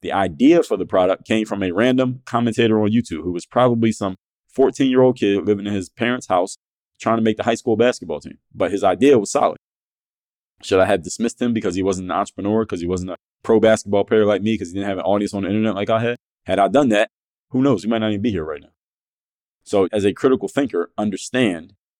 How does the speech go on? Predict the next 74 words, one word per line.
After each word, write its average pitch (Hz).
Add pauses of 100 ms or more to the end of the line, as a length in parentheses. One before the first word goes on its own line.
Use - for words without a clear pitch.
(360)
that 95 (420)
just 113
because 123
someone 117
has 110
a 104
certain 101
position 107
or 90
a 87
certain 101
authority, 90
and 85
again, 95
I 82
see -
this 110
a 85
lot 104
these 82
days 80
of 73
people 92
talking 95
about 90
their 90
degrees 87
or 82
where 92
they 92
went 92
to -
school 92
or 82 (340)
they 92
got 95
this 98
advanced 101
degree 87
or 85
a 82
regular 101
degree. 85
I 104
have 143
a 104
degree, 98
but 98
you 120
never 135
hear 135
me 131
talk 135
about 117
my 110
degree. 98
How 120
often 127
do 117
I 117
tell 117
you, 101
"Hey, 98
I 98
got 98
a -
college 95
degree, 82
so 80
you 82
should 85
listen 87
to 85
me"? 90